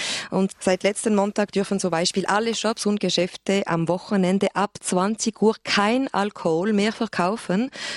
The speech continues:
Bis jetzt könnten sie bis zehn Uhr abends Wein, Bier und andere Spirituösen verkaufen.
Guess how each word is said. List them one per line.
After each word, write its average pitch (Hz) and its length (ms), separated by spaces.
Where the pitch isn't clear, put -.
Bis 165 200
jetzt - 340
könnten 165 400
sie 175 300
bis - 240
zehn 214 280
Uhr 208 100
abends 180 460
Wein, 196 440
Bier 180 380
und 170 240
andere 208 380
Spirituösen 190 800
verkaufen. 170 760